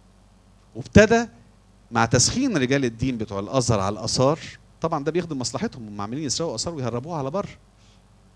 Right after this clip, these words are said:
كل ده كفر، كفر، هات طلع الكفر ده بره، نظف البلد من الكفر ده، دي حاجات مخالفة لمعتقداتكم. لدرجة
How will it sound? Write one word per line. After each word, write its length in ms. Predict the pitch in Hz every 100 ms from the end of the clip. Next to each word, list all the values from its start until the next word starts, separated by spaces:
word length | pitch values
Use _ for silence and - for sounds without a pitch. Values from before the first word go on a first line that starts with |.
| _
كل 200 | - 240
ده 100 | 220
كفر، 420 | 208 269 294 139 143
كفر، 460 | 262 240 - 127
هات 240 | 139 247 -
طلع 220 | 254 185
الكفر 300 | - 247 180
ده 100 | 175
بره، 380 | 220 208 127 - - -
نظف 280 | 208 175 139
البلد 320 | 127 208 139
من 100 | 123
الكفر 320 | - 202 135
ده، 200 | 160 196 - - -
دي 80 | 117
حاجات 200 | 131 143
مخالفة 360 | 135 170 - 131
لمعتقداتكم. 680 | 113 113 123 180 - - - - - - - _ _ _ - -
لدرجة 500 | 139 254 277 143